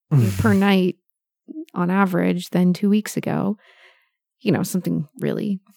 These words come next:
Speaker 2: mushy like that. But she cannot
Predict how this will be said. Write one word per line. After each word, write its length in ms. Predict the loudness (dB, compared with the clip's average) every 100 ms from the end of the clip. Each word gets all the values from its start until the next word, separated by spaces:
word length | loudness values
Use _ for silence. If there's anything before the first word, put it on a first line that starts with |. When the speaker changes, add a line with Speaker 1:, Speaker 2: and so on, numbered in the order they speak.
| _ -20 _ _ 0
Speaker 2:
mushy 380 | 2 2 -2 -6
like 240 | -8 -4
that. 340 | -2 0 -2 -8 _ _ _ _
But 140 | 0 0
she 240 | -2 -8 -10
cannot 680 | -14 -12 -4 2 4 4 2